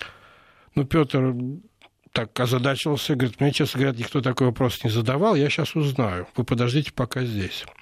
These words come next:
Проходит час, два, день, неделя.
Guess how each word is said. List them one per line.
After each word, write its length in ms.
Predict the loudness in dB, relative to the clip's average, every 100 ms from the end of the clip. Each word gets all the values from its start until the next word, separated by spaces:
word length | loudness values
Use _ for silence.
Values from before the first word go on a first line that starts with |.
| -18 -18 -18 -20 -20 -20 -10 -4
Проходит 420 | -2 2 2 2
час, 340 | 2 4 4
два, 580 | 2 2 4 4 2 0 -6 _ _ _ _
день, 460 | 0 2 4 4 4
неделя. 680 | 2 2 4 4 2 -2